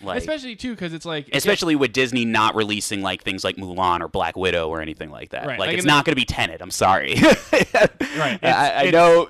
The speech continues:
Speaker 1: film Twitter thinks it would be, but it wouldn't. <laughs>
Speaker 2: Again, it's just really, we're at a point still where it's like one of these other,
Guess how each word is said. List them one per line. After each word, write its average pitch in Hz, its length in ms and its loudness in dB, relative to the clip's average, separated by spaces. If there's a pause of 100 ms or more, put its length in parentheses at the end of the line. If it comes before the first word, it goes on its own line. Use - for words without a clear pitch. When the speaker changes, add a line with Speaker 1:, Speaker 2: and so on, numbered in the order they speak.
(140)
Speaker 1:
film 147 200 4
Twitter 139 240 4
thinks 139 280 0
it 127 100 0
would 123 220 2
be, 98 180 2
but 104 120 -2
it 104 80 -2
wouldn't. 92 480 -2
<laughs> - 40 -12
Speaker 2:
Again, 196 300 0
it's 156 140 -4
just - 320 -8
really, 156 840 -2 (180)
we're 151 200 -4
at 185 180 0
a 165 40 -6
point 165 360 -6
still 139 320 -4
where 135 160 -2
it's 127 140 -8
like 127 280 -6
one 143 220 -2
of 143 80 -6
these 139 180 -6
other, 135 440 -4